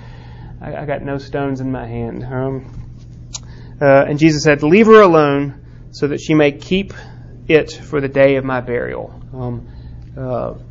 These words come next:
I don't speak Greek, but here I have it on reliable authority. It's a difficult construct, and another way of putting that might be just as, maybe more effective. "Leave her alone, uh, so that she may keep the day of my burial."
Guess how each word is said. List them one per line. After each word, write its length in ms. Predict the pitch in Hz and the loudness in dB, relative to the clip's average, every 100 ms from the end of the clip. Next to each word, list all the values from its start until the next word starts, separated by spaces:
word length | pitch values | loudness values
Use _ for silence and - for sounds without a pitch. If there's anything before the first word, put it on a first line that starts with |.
| - | -12
I 80 | |
don't 340 | 123 127 127 127 | -8 -2 -2 -2
speak 300 | - 131 123 | -12 -14 -12
Greek, 500 | 117 120 123 - - | -12 -10 -12 -16 -8
but 260 | 123 123 | -8 -8
here 680 | - - 131 123 120 127 - - | -14 -4 0 0 -2 -6 -14 -16
I 40 | |
have 220 | 135 120 | -10 -8
it 60 | 117 | -6
on 60 | 120 | -6
reliable 420 | 120 123 123 131 | -2 0 0 0
authority. 360 | 120 127 123 | -2 -4 -2
It's 140 | 120 120 | -4 -8
a 40 | |
difficult 520 | 117 139 127 131 - - | -4 -4 -2 -2 -2 -2
construct, 680 | 131 127 - - 120 117 - - - - - | -2 -4 -6 -6 -6 -6 -14 -16 -18 -18 -10
and 140 | 135 127 | -6 -4
another 380 | 123 139 139 131 | 2 4 4 4
way 180 | 127 | 2
of 140 | 120 123 | 0 -2
putting 280 | 135 127 120 | -2 -2 -4
that 380 | 120 117 - | -4 -6 -10
might 220 | 135 131 123 | -8 -8 -6
be 100 | 120 | -6
just 340 | 135 127 - | -2 -4 -4
as, 320 | 127 - - - | -10 -10 -14 -14
maybe 380 | - - 147 135 | -10 -2 0 0
more 240 | 131 147 | 4 4
effective. 540 | 135 - 123 135 123 - - - - | 4 -2 -6 -8 -12 -14 -18 -18 -10
"Leave 300 | 143 165 185 | 0 4 4
her 200 | 170 165 | 6 8
alone, 520 | 147 139 143 123 120 120 - - - - - | 8 4 0 -2 -8 -14 -18 -18 -20 -18 -8
uh, 420 | 131 131 135 127 | -4 -2 -2 -6
so 180 | - 147 | -4 -2
that 140 | 135 | -2
she 180 | 135 170 | -2 2
may 160 | 160 143 | 4 2
keep 360 | - 165 170 | 0 -6 -4
the 80 | - | -6
day 280 | 131 135 135 | 0 2 2
of 80 | 127 | 0
my 140 | 123 | -4
burial." 540 | 113 117 127 120 113 | -6 -4 -4 -4 -10